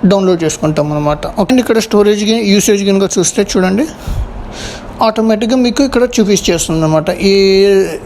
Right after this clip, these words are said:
ఏ WhatsApp చాట్ వచ్చేసి మనకి ఎక్కువగా ఉంది అనేసి. ఇప్పుడు చాట్లోకి వచ్చాను నేను ఇక్కడ. ఆ, చాట్లోకి వచ్చేసి నేను ఇక్కడ ఏం చేస్తున్నానంటే సపోజ్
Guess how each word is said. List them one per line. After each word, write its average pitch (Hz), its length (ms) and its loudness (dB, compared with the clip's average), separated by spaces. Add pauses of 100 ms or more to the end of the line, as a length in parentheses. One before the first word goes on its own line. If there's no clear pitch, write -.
(200)
ఏ 202 160 4
WhatsApp 190 640 0 (420)
చాట్ 190 180 0
వచ్చేసి 185 300 -2
మనకి 196 280 2
ఎక్కువగా 170 440 0
ఉంది 151 460 2
అనేసి. 143 320 -4 (120)
ఇప్పుడు 220 220 0 (140)
చాట్లోకి 202 380 0
వచ్చాను 208 260 0
నేను 185 160 2
ఇక్కడ. 175 300 -2 (720)
ఆ, 180 540 2 (120)
చాట్లోకి 202 320 0
వచ్చేసి 208 340 0
నేను 214 220 2
ఇక్కడ 202 200 0
ఏం 202 100 2
చేస్తున్నానంటే 202 580 2
సపోజ్ 208 840 2